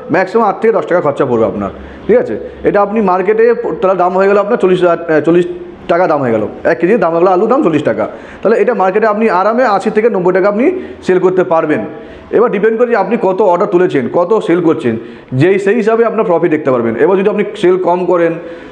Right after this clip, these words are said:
production কম করেন, তাহলে আপনার sell, আপনার profit কম হবে। এবার যদি আপনি ভাবছেন, "না আগে আমি সে-, আপনার sell বেশি করছেন," সেই হিসাবে আপনি পা-, দেখতে পাচ্ছেন যে sell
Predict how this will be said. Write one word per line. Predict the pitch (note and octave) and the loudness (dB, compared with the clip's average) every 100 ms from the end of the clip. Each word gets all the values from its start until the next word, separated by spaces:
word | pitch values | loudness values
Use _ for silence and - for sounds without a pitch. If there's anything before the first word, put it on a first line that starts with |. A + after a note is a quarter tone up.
| - | -6
production | E3+ F3+ G3+ G3 | 0 2 2 2
কম | G3 G3 | 0 0
করেন, | F3+ E3 D#3+ - - - | 0 0 -2 -8 -14 -4
তাহলে | F3+ G#3+ | 0 2
আপনার | G#3+ G#3+ | 2 0
sell, | F#3+ G3 G3 G3 - - | 2 2 0 -2 -8 -6
আপনার | D3 E3 F#3+ F#3 | -4 0 2 2
profit | F3+ E3 D3 | 0 0 0
কম | D#3 | 0
হবে। | D3 D3+ D3+ | 2 0 2
এবার | E3 G3 | 2 2
যদি | G#3+ | 2
আপনি | G#3+ F#3 | 2 0
ভাবছেন, | F3+ F#3+ | 0 0
"না | F#3 | 0
আগে | F#3 F#3 | 2 2
আমি | F3+ | 2
সে-, | F3 | 2
আপনার | D#3+ D#3 F3 | 0 2 0
sell | E3+ E3+ | 2 0
বেশি | E3 | 2
করছেন," | F3 F3 E3+ | 0 0 -2
সেই | - A3+ | 0 0
হিসাবে | A3+ A3+ | 2 2
আপনি | A3 B3 | 2 0
পা-, | F#3 F3 F3 - - | 2 0 -2 -4 -4
দেখতে | E3 F#3+ | 0 2
পাচ্ছেন | F#3+ B3 E4+ - - - | 2 -2 -4 -8 -16 -4
যে | C#3+ F3+ | 2 2
sell | F3+ F3+ F3+ G#3 | 2 2 2 2